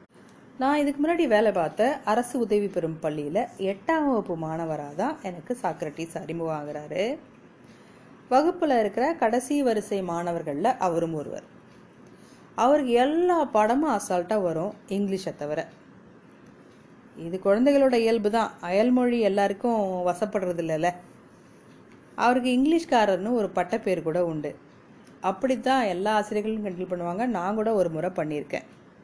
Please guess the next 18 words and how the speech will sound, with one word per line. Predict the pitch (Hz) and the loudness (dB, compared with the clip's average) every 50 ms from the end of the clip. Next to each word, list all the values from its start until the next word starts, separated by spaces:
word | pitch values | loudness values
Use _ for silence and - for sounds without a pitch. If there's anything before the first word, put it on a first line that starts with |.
| - - - - - - - _ - - - - - - - | -20 -20 -20 -20 -20 -20 -20 _ -20 -20 -20 -20 -18 -10 -4
இதை | 277 311 370 403 | -2 0 0 2
பத்திலாம் | 381 359 277 262 269 262 | 0 0 0 2 4 4
அவர் | 269 285 285 254 254 226 | 6 4 4 4 2 2
ஒரு | 196 180 185 190 202 | 2 2 2 2 2
நாளும் | 202 202 202 214 254 262 | 0 0 0 0 0 0
கவலைப்பட | 226 190 185 190 190 185 180 | 0 0 0 0 0 -2 -2
மாட்டாருங்க. | 175 165 156 147 - 151 147 151 151 147 151 - - - - - - - - - - - | -2 -4 -4 -4 -4 -6 -6 -6 -6 -8 -8 -10 -14 -20 -20 -20 -20 -20 -20 -20 -20 -10
ஆனா, | - 185 196 196 190 170 165 165 165 160 - - - - - - - - - - - - - - | -4 -2 0 0 2 2 2 0 0 -2 -6 -10 -18 -20 -20 -20 -20 -20 -20 -20 -20 -20 -18 -12
எங்களோட | - 175 175 185 185 196 196 190 185 180 | -8 -6 -4 -2 0 2 2 2 2 2
இந்த | 180 170 175 175 175 170 | 2 0 0 -2 -2 -2
கிண்டல் | 165 165 - 196 214 240 311 339 330 | -4 -2 -2 -2 2 4 4 4 4
கேலி | 269 254 240 233 233 220 208 | 4 4 4 4 4 2 2
எல்லாத்தையும் | 202 196 190 190 202 220 233 226 214 214 240 254 254 254 | 2 2 0 0 -2 0 0 0 0 0 0 -2 -2 2
தவிடுபடி | 202 185 202 240 269 294 269 254 240 220 202 | 2 2 4 4 2 2 0 0 0 0 0
ஆக்குற | 175 170 165 165 156 151 | 0 -2 -2 -2 -4 -4
மாதிரி | 156 170 196 220 240 233 190 160 - - - - - - - - | -2 0 0 0 0 0 -2 -4 -6 -12 -18 -20 -20 -20 -8 -2
ஒரு | - 208 214 214 | 2 4 4 4
விஷயத்த | 196 196 190 - 254 240 - - 190 | 4 2 0 0 -2 -2 0 -4 -6